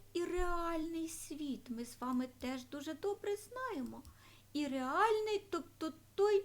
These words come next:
який не існує в дійсності. Це уявний світ. І на кінець,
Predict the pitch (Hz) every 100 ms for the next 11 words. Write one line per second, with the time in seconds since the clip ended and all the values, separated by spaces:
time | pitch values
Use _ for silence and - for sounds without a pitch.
0 | - 269 285 - 415 392 320 285 262 -
1 | 277 277 269 247 - - 240 233 - 233
2 | 240 - - 277 - - - - 277 277
3 | - - 294 277 285 302 285 240 214 208
4 | - - - - 247 262 240 - - -
5 | - - - - - - - - 523 523
6 | 370 330 - 339 330 311 294 -